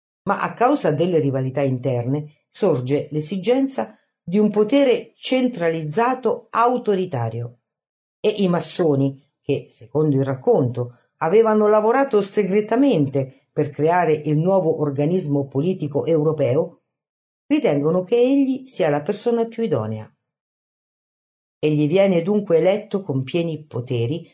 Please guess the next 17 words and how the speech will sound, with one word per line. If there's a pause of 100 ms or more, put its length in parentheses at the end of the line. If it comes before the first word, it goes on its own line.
(140)
presidente
a
vita, (1120)
con
la
quasi
unanimità
dei
suffragi. (1400)
Senza
votazione,
egli
viene
anche
acclamato
e
insignito